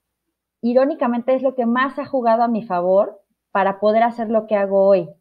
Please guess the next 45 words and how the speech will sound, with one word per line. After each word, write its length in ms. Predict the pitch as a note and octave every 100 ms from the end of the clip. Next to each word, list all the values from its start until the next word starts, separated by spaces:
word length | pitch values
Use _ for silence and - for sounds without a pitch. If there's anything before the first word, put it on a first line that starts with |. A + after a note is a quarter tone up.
| _ _
poderlo 440 | - A3 A#3 C4 C#4
comunicar 460 | A3+ G3+ G3 G3+
de 60 | G3+
una 160 | G#3+ G#3+
forma 340 | G#3+ G3+ G3+
tan 160 | F#3 F3
simple. 440 | G#3 F3+ - _ -
Sí, 80 | G4+ G#4+
de 60 |
repente 500 | D#4 - B3+ C#4 C4
también 500 | A3 F3+ F#3 G3 G#3 _ _
me, 580 | E3+ E3 G3 F#3+ F#3 _ _
sin 300 | - - G#3
querer 480 | G3+ G#3 A3 A3 A3 G#3 -
empiezo 420 | G3 G3 G#3+ G#3+
a 160 | A3+ G#3
u-, 140 | F#3 -
a 100 | F3+
usar 260 | F3 G3 F#3
ciertos 380 | A3 G#3+ A3
términos 500 | - G3 G3+ G3 G3
que 80 | -
a 40 | F3
lo 80 |
mejor 420 | E3+ E3 G3 G3 G3 _ _
para 220 | - G3+ G#3+
mí 120 | A3+
ya 140 | A#3+
son 140 | A3+ A3+
sencillos 460 | A3+ A3 G#3+ G#3
y 40 | F#3+
para 160 | F3
la 80 | E3+
gente 240 | E3+ G3 G3+
no 160 | G3+
tanto. 540 | G3 F#3 G3 G3+ F#3+ -
Ejemplo, 480 | F3 E3+ G#3+ G#3 E3+
este 160 | F3 A3
es 60 |
muy 180 | A#3 C4
sencillo, 520 | B3 A3+ A#3 G#3 G#3
pero 140 | F3+ E3+
hay 80 | F3
gente 260 | G3 G3
que, 260 | - E3+ E3+